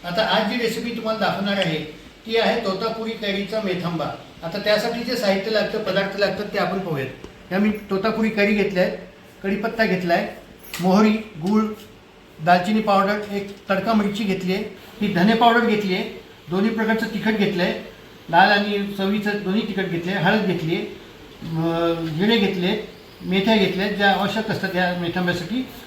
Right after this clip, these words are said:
आणि गरम मसाला घेतला आहे आणि थोडा हिंग घेतला आहे. एवढं सगळं साहित्य लागतं ना, हे मीठ घेतलेलं आहे. आता ही जी तोतापुरी कैरी आपण घेतली आहे ना, ही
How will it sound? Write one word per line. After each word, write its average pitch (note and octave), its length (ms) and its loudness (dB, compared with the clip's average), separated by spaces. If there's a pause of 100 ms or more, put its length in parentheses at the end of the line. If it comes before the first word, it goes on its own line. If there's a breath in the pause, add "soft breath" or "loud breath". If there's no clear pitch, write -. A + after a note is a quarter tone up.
(120)
आणि G3+ 160 2
गरम G#3 220 4
मसाला F#3+ 340 2
घेतला C#3+ 240 -4
आहे C3+ 80 -8 (480)
आणि G3+ 260 0
थोडा A3 120 4
हिंग G#3+ 200 4
घेतला F#3+ 300 0
आहे. F#3 80 0
एवढं G3+ 160 -2
सगळं G#3 200 0
साहित्य F#3+ 240 0
लागतं G3+ 300 -2
ना, A3 60 0
हे G#3+ 60 2
मीठ G#3+ 200 4
घेतलेलं D3+ 380 -2
आहे. A#2+ 80 -10 (1700)
आता G3 160 0
ही A#3+ 200 4
जी C4+ 100 0
तोतापुरी B3+ 400 2
कैरी B3 260 0
आपण A#3 240 0
घेतली A3+ 260 -2
आहे A#3 100 -2
ना, A3+ 180 -4 (680)
ही B3+ 260 -4